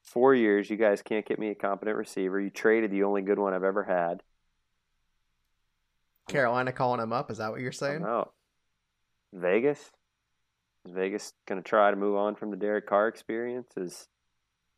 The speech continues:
Speaker 1: do the New York Jets decide, "Hey, let's, let's have New York Lamar"?
Speaker 2: Hmm, I don't know if that's really a better situation for him, though.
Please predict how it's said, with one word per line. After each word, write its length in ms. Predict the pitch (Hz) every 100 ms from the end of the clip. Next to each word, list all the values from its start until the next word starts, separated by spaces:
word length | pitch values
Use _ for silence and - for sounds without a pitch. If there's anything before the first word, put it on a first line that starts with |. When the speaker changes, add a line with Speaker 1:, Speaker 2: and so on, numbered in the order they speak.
| _ _ _ _ _ _ _ _ _ _ _ _ _ _ _ _ _ _ _ _ _ _ _ _
Speaker 1:
do 140 | - 90
the 40 |
New 80 | 95
York 240 | 101 98
Jets 360 | - 101 127 -
decide, 400 | 113 - 117 120
"Hey, 240 | 113 120
let's, 340 | 98 101 - -
let's 160 | 110 -
have 180 | 110 98
New 80 | 104
York 340 | 107 110 -
Lamar"? 480 | 95 98 117 90 - _ _ _ _ _ _ _ _ _ _ _ _ _ _ _ _ _ _ _ _ _ _ _ _ _ _ _ _ _ _ _ _ _ _ _ -
Speaker 2:
Hmm, 300 | 127 120 107
I 80 | 120
don't 120 | -
know 80 | 139
if 40 |
that's 200 | 151 139
really 140 | 135 117
a 40 |
better 240 | 120 120
situation 640 | 113 127 - 104 107 - 90
for 120 | 90
him, 160 | 92 80
though. 180 | 82